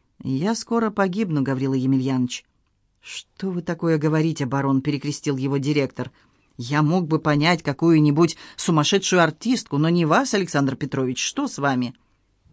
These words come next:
«Погибну», повторил тот, уронив голову.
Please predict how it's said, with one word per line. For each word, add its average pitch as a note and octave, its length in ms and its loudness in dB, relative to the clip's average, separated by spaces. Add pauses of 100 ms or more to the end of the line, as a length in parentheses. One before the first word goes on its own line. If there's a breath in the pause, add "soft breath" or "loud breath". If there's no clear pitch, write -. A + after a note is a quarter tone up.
(100)
«Погибну», C#3 720 0 (320 soft breath)
повторил C#3 460 0
тот, G3 340 0
уронив C#3 440 0
голову. C3+ 480 0